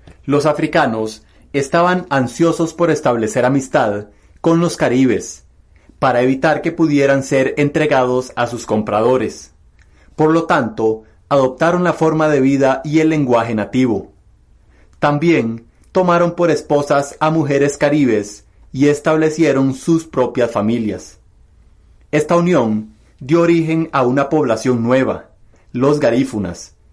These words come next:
en la que las costumbres africanas se mezclaron con las costumbres caribes. Los europeos les llamaron caribes negros. Hacia el año mil setecientos cincuenta,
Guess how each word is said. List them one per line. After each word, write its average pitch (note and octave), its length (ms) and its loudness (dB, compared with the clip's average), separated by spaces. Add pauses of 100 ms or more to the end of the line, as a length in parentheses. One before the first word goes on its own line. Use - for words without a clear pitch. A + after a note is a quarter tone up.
(400)
en D#3+ 180 2
la E3 200 0
que E3 160 2
las D#3 200 0
costumbres B2+ 600 -2
africanas B2 800 -4 (260)
se - 260 -2
mezclaron D#3+ 580 0
con B2+ 200 -2
las B2 160 -2
costumbres C3 560 -2
caribes. A2 680 -2 (760)
Los D#3+ 220 0
europeos D#3 760 0
les C3+ 220 0
llamaron B2 720 0 (140)
caribes C3 540 0
negros. G#2+ 640 -4 (1040)
Hacia B2 300 0
el A2+ 80 0
año C#3+ 260 2
mil A#2 160 -2
setecientos B2 640 -2
cincuenta, A2 800 -2